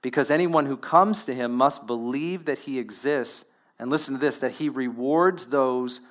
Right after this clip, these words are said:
who earnestly seek him." Be sure of this, that as we seek God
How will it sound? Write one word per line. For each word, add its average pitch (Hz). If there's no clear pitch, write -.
who -
earnestly 135
seek 120
him." 95
Be 196
sure 190
of 123
this, 123
that 139
as 147
we 165
seek 170
God 117